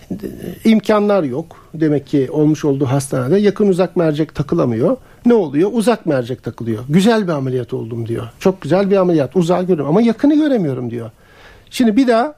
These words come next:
katarak ameliyatı olabilir misiniz? Katarak bitti bir defa. Onu kafamızdan çıkarıyoruz. O katarak alanı bir daha olmaz. Mercek ameliyatı olabilir miyiz oldu şu anda. Çünkü gözün içinde mercek var artık. Evet, gözünüz uygunsa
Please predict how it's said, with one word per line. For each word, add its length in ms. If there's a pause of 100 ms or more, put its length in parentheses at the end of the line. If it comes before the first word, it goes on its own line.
katarak 400
ameliyatı 380
olabilir 380
misiniz? 380
Katarak 480
bitti 260
bir 80
defa. 220
Onu 140
kafamızdan 500
çıkarıyoruz. 440
O 80
katarak 400
alanı 280
bir 80
daha 140
olmaz. 360 (320)
Mercek 480
ameliyatı 380
olabilir 340
miyiz 220
oldu 240
şu 160
anda. 200
Çünkü 240
gözün 280
içinde 280
mercek 560
var 120
artık. 300 (400)
Evet, 280 (100)
gözünüz 600
uygunsa 680